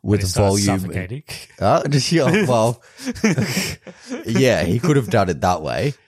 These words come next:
Speaker 1: but he could have also worked it out with, um, the amount of volume in the, uh,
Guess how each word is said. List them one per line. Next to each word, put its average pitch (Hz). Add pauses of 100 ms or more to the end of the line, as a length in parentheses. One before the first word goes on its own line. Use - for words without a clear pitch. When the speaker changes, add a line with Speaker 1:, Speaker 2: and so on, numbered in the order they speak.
(240)
Speaker 1:
but 95
he 113
could -
have 120
also 104
worked 87
it 80
out 80
with, 78
um, 69 (540)
the 98
amount 82
of 76
volume 71
in 71
the, 67
uh, 55